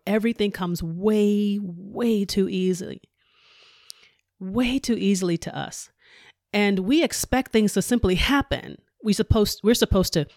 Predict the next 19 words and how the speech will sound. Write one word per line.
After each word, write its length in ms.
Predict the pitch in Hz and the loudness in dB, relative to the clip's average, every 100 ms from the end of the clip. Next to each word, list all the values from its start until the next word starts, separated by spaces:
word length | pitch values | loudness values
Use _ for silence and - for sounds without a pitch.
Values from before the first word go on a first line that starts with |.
| _ _ _ _ _ - - | _ _ _ _ _ -20 -4
pray 240 | - 240 277 | 4 6 6
once, 300 | 269 269 277 | 6 2 0
supplicate 640 | - 254 254 262 269 247 | 0 2 4 4 4 4
once, 280 | 220 240 - | 4 2 0
give 260 | 180 247 233 | 0 2 4
thanks 340 | 247 240 - | 2 2 2
once, 280 | 233 233 - - - | 2 2 0 -12 -2
and 140 | 208 202 | 2 4
God 200 | 277 294 | 6 6
is 80 | |
supposed 240 | 269 220 - | 4 2 2
to 60 | |
give 220 | 185 214 214 | 4 4 4
us 140 | 208 | 2
peace. 520 | - 277 233 - - _ _ _ _ - - _ _ | 2 2 0 -8 -16 _ _ _ _ -20 -20 _ _
This 160 | 320 330 | 0 4
is 160 | 359 | 2
hard 400 | - - 240 226 | 2 2 4 4
fought. 720 | - - - 269 170 - - | 2 -8 2 2 2 -4 -16